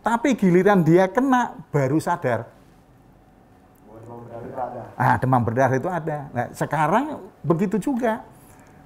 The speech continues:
Speaker 1: Setelah ini loh, tuh, data di Kecamatan Tanjung Priok sekian,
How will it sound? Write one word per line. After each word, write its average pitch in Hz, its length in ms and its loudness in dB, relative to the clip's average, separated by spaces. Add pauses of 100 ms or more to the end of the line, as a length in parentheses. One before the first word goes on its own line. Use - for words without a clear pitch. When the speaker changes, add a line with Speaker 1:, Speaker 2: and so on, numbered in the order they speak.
(180)
Speaker 1:
Setelah 208 560 2
ini 220 240 4
loh, 226 400 4 (160)
tuh, 135 160 2 (480)
data 135 320 2
di 151 160 0
Kecamatan 160 560 -2
Tanjung 143 320 -2
Priok 170 240 -2
sekian, 147 400 -6